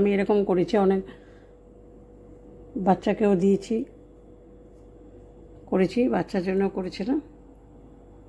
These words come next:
কাঁথাতে খুব সুন্দর লাগবে। বাক্স ঢাক না করতে পারো, যেমন ট্যাঙ্কি থাকে, এই থাকে, অনেকে ঢাকা থাকে, টেবিলে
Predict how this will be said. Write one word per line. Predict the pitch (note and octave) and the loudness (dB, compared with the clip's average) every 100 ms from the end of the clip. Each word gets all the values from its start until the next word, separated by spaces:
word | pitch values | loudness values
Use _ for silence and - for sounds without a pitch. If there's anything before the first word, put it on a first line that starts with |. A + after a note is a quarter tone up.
| - - - - - - - - - - - - - - - - - - - - - - - - - | -20 -20 -20 -20 -20 -20 -20 -20 -20 -20 -20 -20 -20 -20 -20 -20 -20 -20 -20 -20 -20 -20 -20 -20 -10
কাঁথাতে | F3+ F#3+ F#3+ G3+ | -8 -4 -4 -4
খুব | A3 - | -6 -4
সুন্দর | F#3+ F3+ F3 | 0 2 0
লাগবে। | D#3 D#3+ D#3+ - - - - - - - - - - - - - - - - - - - - - - - - - - - - - | -4 -6 -12 -18 -20 -20 -20 -20 -20 -20 -20 -20 -20 -20 -20 -20 -20 -20 -20 -20 -20 -20 -20 -20 -20 -20 -20 -20 -20 -20 -10 -2
বাক্স | G3 - G3 F3 | -2 0 0 2
ঢাক | F#3 F3+ F#3+ | 0 0 -2
না | F3 | -2
করতে | F3+ - E3+ | -4 -2 0
পারো, | F3 G3 C4+ - - | 0 0 -6 -14 -8
যেমন | F3+ E3 | -6 -2
ট্যাঙ্কি | F3+ D#3+ D#3 E3+ - | -2 -2 -2 -4 -4
থাকে, | E3 F3 E3 | -4 -2 -4
এই | E3+ | -4
থাকে, | E3 E3+ | -4 -2
অনেকে | E3 F3 D#3+ | -2 -2 -4
ঢাকা | E3 F3 E3+ | -6 -8 -6
থাকে, | D#3+ E3 E3 E3+ - - - - - | -6 -4 -4 -4 -12 -20 -20 -20 0
টেবিলে | G3 F#3+ G3 | 4 6 4